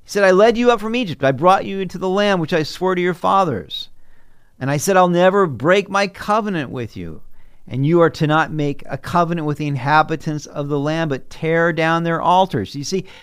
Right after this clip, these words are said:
God had been faithful to his covenant in every way. He had brought them into the land. He had gone before them. He had given them victory over the enemies that they went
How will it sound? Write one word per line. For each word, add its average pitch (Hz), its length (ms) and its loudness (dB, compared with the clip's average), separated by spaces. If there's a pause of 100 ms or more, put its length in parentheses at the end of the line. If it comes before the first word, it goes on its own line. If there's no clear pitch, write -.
(120)
God 254 260 6
had 269 100 2
been 202 200 0
faithful 208 760 2
to 170 180 -2
his 190 260 0
covenant 214 640 -2
in 170 260 -4
every 220 520 -2
way. 214 500 -4 (460)
He 196 140 4
had 165 120 4
brought 214 340 4
them 208 180 -2
into 262 240 -2
the 180 80 2
land. 131 240 2
He 175 120 4
had 190 140 4
gone 196 300 4
before 196 420 -4
them. 156 160 -2
He 165 100 2
had 147 160 -2
given 185 300 0
them 170 200 -2 (400)
victory 156 540 2
over 180 560 0
the 147 260 -4
enemies 160 540 -2
that 156 160 -6
they 160 160 -4
went 151 360 -2